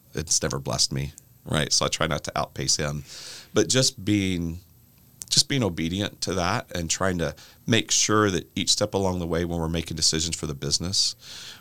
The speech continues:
we're doing so in a way that, um, glorifies God, in a way that blesses people. Like, Megan and I have really never made decisions about our business that were based just on finances.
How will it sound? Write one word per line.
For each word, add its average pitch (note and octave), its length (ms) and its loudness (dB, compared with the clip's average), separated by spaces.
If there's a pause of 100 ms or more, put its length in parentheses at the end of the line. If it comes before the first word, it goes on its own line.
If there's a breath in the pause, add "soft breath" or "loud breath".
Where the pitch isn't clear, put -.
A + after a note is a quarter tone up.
(120 loud breath)
we're F#2+ 120 2
doing F#2 320 0
so E2 440 2
in E2+ 60 -4
a D#2+ 80 -4
way D#2 540 -4 (180)
that, D2 500 -2 (100)
um, G1+ 560 -6 (840 loud breath)
glorifies G#2+ 420 4
God, D2 480 -2 (180)
in F2+ 100 -2
a E2+ 100 -4
way E2 400 -4 (140)
that D2+ 400 -6 (800 loud breath)
blesses - 420 2
people. C2+ 640 -8
Like, E2+ 160 0
Megan A2+ 300 2
and G#2+ 100 0
I F2+ 160 2
have F2 160 -2 (100)
really F#2+ 260 0
never F2 220 -2
made E2 220 0
decisions D#2+ 460 0
about D#2 220 -2
our D2 100 -4
business D2 440 -2
that C#2 160 -4
were D2 120 -6
based C#2+ 360 -2
just - 200 -2
on C2+ 100 -6
finances. - 720 -4